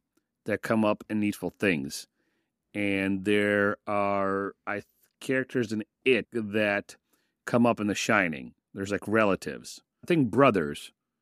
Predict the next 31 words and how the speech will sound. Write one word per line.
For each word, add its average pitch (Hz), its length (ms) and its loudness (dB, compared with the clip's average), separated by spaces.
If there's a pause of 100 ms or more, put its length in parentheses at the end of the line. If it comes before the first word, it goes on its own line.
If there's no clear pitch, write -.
(400)
more 107 200 2
than 101 120 2
relatives. 90 500 -2
I 104 40 -12
think 107 160 0
it's 101 120 0
brothers. 95 420 0
And 92 140 -2
one 113 200 0
brother's 117 460 2
story 107 460 2
takes - 280 -6
place 104 420 -2 (100)
in 90 420 -4 (120)
It, 196 200 0 (640)
and 98 260 0
one 117 220 2
brother's 107 300 0
story 104 400 0
takes 98 300 -6
place 98 580 0 (140)
in 95 440 0 (280)
The 95 440 -4
Shining, 82 460 -2 (160)
I 92 120 -2
believe, 80 320 -4 (280)
right? 104 220 2 (540)
In 101 140 4
this 117 140 4
particular 113 460 -2
story, 90 540 0